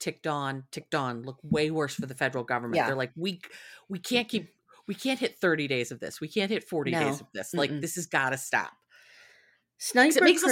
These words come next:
Speaker 1: look
Speaker 2: Chris
Speaker 1: weak. It makes the federal government look really weak.
Speaker 2: A hundred percent. I don't, we'll talk about it at the end. Hold on.
Speaker 1: Okay.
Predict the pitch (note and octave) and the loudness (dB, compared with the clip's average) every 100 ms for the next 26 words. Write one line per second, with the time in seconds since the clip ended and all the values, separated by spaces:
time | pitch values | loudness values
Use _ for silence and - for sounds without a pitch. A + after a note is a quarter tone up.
0 | A#3+ A3+ A#3 G#4+ - - - A#3+ C4+ - | 4 2 4 2 2 -6 -4 -4 -2 -6
1 | A#3 - C4 C4 A#3+ A#3+ - G3 G#3 G3 | -6 -2 -2 0 -2 -2 -4 -6 -6 -6
2 | F3 A3 G3 - - F#3+ F3+ F#3+ F#3+ F#3+ | -6 -6 -6 -10 0 0 4 4 4 4
3 | F3+ F3 A#2+ C#3 - - C#3 - C4+ G4+ | 2 2 2 0 -6 -6 0 4 6 6
4 | E4 - - _ B3 F4+ F4+ D4 G3+ F#3 | 2 -2 -18 _ 0 4 6 4 6 6
5 | E3 B2+ - - C3+ - E3 - F3 C3 | 4 2 -4 -6 -6 -2 -2 -2 -4 -4